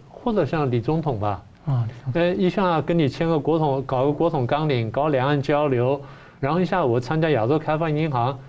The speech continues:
Speaker 1: 一下子呢，哎，你又去搞度假外交去了，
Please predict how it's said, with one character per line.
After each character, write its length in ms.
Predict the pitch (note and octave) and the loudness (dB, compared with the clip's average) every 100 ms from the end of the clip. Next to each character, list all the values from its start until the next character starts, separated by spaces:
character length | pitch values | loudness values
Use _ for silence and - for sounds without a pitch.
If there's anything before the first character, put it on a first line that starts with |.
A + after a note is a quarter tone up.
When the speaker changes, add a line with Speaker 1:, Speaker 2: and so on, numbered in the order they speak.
| - - | -14 -2
Speaker 1:
一 100 | G3+ | 0
下 220 | B3 G#3+ | 2 0
子 140 | D3+ | 2
呢， 80 | C3+ | 2
哎， 140 | F3+ - - - | 0 -4 -18 -8
你 120 | - E3+ | 0 2
又 100 | A#3 | 2
去 120 | G#3 | 0
搞 180 | B2 A2 | -2 0
度 200 | G#3+ F#3 | 0 2
假 200 | F#3+ E3 | 2 2
外 220 | D#3+ C#3+ | 2 2
交 200 | D#3 G#3+ | 2 0
去 140 | - | 0
了， 180 | D3 | 0